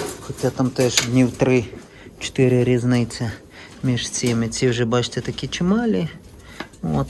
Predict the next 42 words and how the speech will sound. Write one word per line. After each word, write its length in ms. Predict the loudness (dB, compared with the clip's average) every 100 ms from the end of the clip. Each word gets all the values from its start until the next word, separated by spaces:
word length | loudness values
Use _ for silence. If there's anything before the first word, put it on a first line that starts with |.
| -8 -10
А 40 |
сьогодні 320 | -4 0 0 0
десь 160 | -2
підкидав 600 | -4 -8 -6 0 0 0
я 60 | -4
маленького, 580 | -4 -4 -4 -6 -6 -4
знайти 340 | -4 -4 -6
треба 380 | -8 -6 -6 -6
нам. 200 | -8 -8 -10 -14 -8
Де 140 | -4
він? 240 | -2 -2 -6 -8 -16 -18 -20 -20 -20 -6
Ага, 220 | -4 -2 -2
он 120 | 0
він, 160 | 0 0
бачите, 280 | 0 -2
він 120 | -4 -4
такий, 260 | -6 -12 -12 -18 -18 -14 -12 -12 -14 0
<laughs> 100 | 4
який 360 | 4 2 0 -2 -4 -20 -8
відрізняється 880 | -4 0 2 4 4 4 2 -2 -8
прям. 320 | -10 -8 -10 -12 -18 -20 -20 -20 -20 -14 -6
От. 260 | -4 -2
Ну, 60 | -2 2
але 120 | 4
щоб 160 | 6
не 120 | 8 8
викидати, 540 | 8 4 6 6 6
скажімо 360 | 2 2 4 2
так, 160 | 0
підкинули. 640 | 0 0 0 -2 0 -2 -2
Ну, 100 | 2
але 160 | 4 4
він 160 | 4
ще 140 | 2 0
не 100 | 0
кормлений 500 | 0 0 -2 -2 -4
був, 160 | -4
бо 100 | 0
вранці 320 | 2 4 2
вони 180 | 2 2
вже 140 | 2 -2
покормили. 680 | -4 0 2 4 2 2